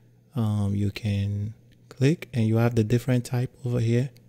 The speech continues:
So we'll use the Bezier one. We'll click.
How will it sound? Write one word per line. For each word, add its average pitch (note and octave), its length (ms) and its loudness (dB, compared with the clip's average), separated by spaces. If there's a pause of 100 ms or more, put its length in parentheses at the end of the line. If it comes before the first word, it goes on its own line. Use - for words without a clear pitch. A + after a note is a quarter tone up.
(500)
So A#2 280 -2
we'll A2 140 2
use A#2+ 200 2
the A2+ 140 -2
Bezier A#2+ 560 4
one. A#2 220 2 (600)
We'll A2+ 120 0
click. - 440 -2